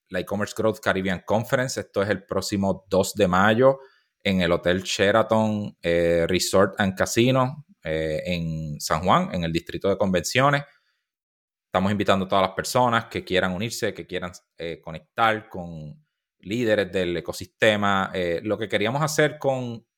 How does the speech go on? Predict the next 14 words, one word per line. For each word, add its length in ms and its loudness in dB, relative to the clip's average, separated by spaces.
esta 240 -2
conferencia, 720 2
específicamente 640 0
acá 80 2
en 80 -4
Puerto 260 2
Rico, 400 2
¿verdad? 180 4
Para 180 2
nuestra 260 -2
región, 680 -2
eh, 540 -2
del 140 -6
Caribe, 520 0